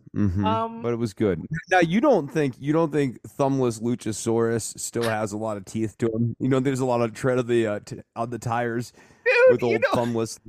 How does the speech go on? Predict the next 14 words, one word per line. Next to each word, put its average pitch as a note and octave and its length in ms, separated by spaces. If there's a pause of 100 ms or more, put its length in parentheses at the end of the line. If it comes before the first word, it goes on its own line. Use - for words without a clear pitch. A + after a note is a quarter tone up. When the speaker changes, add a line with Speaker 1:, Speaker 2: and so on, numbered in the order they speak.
(140)
Speaker 1:
Luchasaurus. B2 720
Speaker 2:
you F4+ 140
know F4+ 180
what G#4 160
I D#4 60
wanted A#3 380
out G#3 140
of G3+ 40
that G3 220
Arn G3+ 240
Anderson, G#3 840
uh, F3+ 400
Wardlow F#3+ 640
promo G#3+ 520